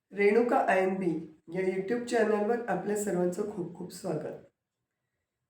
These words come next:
आजचा व्हिडिओ हा खास कवी व कवयित्रींसाठी आहे.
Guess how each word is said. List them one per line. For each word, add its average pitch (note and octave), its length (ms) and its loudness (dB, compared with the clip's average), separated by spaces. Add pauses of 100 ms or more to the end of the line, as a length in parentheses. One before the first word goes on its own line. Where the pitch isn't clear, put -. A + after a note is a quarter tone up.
(400)
आजचा C4 360 2
व्हिडिओ G3 540 2 (200)
हा G3+ 280 0
खास G3+ 560 0
कवी F#3+ 320 2 (420)
व F#3+ 140 -2
कवयित्रींसाठी F#3 1120 0
आहे. E3+ 380 -4